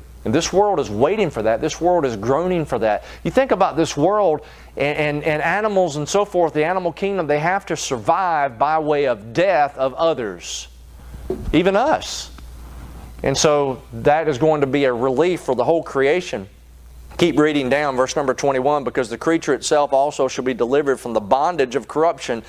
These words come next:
into the glorious liberty of the children of God. For we know that the whole creation groaneth and travaileth in pain together until now. And not only they, but ourselves also, which have the first fruits of the Spirit,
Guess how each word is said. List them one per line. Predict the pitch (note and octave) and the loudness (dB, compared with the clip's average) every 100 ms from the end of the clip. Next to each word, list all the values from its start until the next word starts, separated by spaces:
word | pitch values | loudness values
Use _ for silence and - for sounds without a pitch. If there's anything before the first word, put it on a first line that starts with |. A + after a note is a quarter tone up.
| - - | -18 -6
into | C3 C3 | -4 0
the | B2 | 0
glorious | A#2 D3 E3+ D3+ | 2 2 2 0
liberty | B2 D3+ F3 C#3+ | 2 2 2 0
of | C3+ | 0
the | B2+ | -2
children | - E3 C#3 | 0 0 0
of | B2 | -2
God. | G#2+ E3 D3+ A#2 - - - | 0 2 2 -2 -4 -14 -2
For | D3 | 0
we | D#3 | 2
know | F3 F#3 | 2 2
that | C#3 | 0
the | C3 | 0
whole | F3+ F3 | 0 0
creation | - E3 E3+ E3+ - C#3 A#2 | -2 0 2 0 -4 -8 0
groaneth | D#3 F3 F3 | 0 0 -2
and | C3+ | -6
travaileth | C3+ A#2+ D3 D#3+ D3+ | -4 0 2 2 -2
in | B2+ | -8
pain | - D#3 D#3+ E3 | -4 -2 0 -2
together | C3 A#2+ D3+ D3 | -2 0 2 2
until | C3+ C3+ C3+ | -2 0 0
now. | C3 D3 D3+ A#2+ A2+ - - - | 0 -2 0 0 -2 -6 -20 -10
And | G#2 | -2
not | C3+ | 0
only | F3+ F3+ | 2 2
they, | E3 F#3 E3+ | 2 2 2
but | C3+ | 0
ourselves | C3+ C3 D#3 D#3 C#3 | 0 0 0 0 2
also, | D#3 E3 D#3+ C3+ | 0 0 -2 -4
which | C3+ C3+ | -4 -2
have | C#3+ C#3 | -2 -2
the | A#2+ | -4
first | - D#3 E3+ - | -2 -2 -2 -2
fruits | F#3 - | -2 0
of | E3 B2+ | -2 -2
the | B2+ | -6
Spirit, | - G#3 F#3 B2+ B2 | -4 0 2 2 0